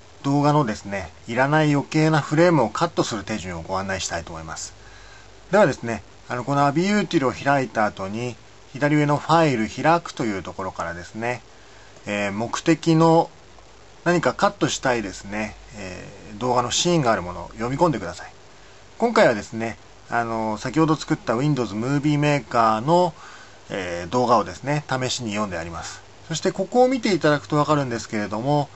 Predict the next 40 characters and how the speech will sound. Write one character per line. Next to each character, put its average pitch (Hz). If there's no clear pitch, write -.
え 127
ー、 -
現 196
在 175
で 110
す -
ね、 117
最-、 -
全 196
部 170
の 139
最 170
大 180
フ 175
レ 185
ー -
ム 156
が 127
四 175
千 214
七 175
百 170
九 202
十 151
九 170
フ 160
レ 160
ー -
ム 170
と -
い 90
う 80
ふ 90
う 98
に 85
な 87
っ -
て -
ま 85
す。 -